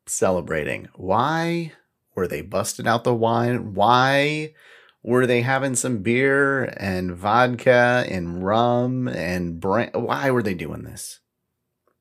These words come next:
Well, it's because they could. Yeah, the twenty-first Amendment was signed, ending prohibition. Uh, I, it's hard to believe, fourteen years this country was dry.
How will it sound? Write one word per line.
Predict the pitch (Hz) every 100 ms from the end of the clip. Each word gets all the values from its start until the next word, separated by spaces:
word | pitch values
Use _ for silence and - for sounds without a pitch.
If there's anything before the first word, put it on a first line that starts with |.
| _ _
Well, | - 78 85 _ _
it's | 95
because | - 101 95 85 - - _ _ _ -
they | 90
could. | 90 - - - - - - -
Yeah, | 92 82 -
the | - -
twenty-first | - 131 127 143 - - 123 117 -
Amendment | - 107 107 113 107
was | 107
signed, | - 104 104 113 -
ending | 123 135 120 95 85 - _ _ _
prohibition. | - 117 110 110 110 - 95 82 78 - 76 80 - - - - -
Uh, | 90 85 -
I, | - -
it's | - - -
hard | - 247
to | 151
believe, | 113 151 - -
fourteen | - 202 202 - 185 170 165 -
years | 101 110 117 76 - - - - _ _ _ _ _ _ -
this | 110 -
country | - 156 - 113
was | 90 80
dry. | - 90 113 90 58